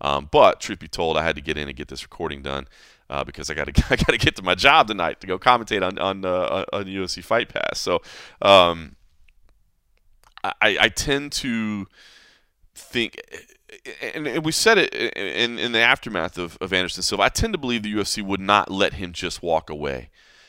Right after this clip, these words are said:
Um, I tend to believe that they would keep that one more fight on his deal. That way, he is not eligible to compete anywhere else in mixed martial arts.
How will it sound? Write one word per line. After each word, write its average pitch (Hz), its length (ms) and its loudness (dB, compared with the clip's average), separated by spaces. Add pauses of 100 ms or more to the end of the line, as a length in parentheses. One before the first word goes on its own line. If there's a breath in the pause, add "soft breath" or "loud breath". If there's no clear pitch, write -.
(160 soft breath)
Um, 87 140 -6
I 104 80 2
tend 127 260 -2
to 117 40 -4
believe 101 300 -6
that 80 140 -14
they 90 120 0
would 90 260 -4 (140)
keep - 360 -8
that 85 240 2
one 87 340 -4
more 82 280 -4
fight 80 420 -2
on 78 180 -6
his 69 220 -14
deal. 110 480 -2 (380 loud breath)
That 98 220 8
way, 87 400 2
he 90 200 -8
is 80 120 -6
not 80 300 -2
eligible 90 400 0
to - 120 -12
compete - 420 -14
anywhere 78 320 -6
else 73 240 -4
in 73 240 -12
mixed - 220 -16
martial 67 360 -10
arts. - 480 0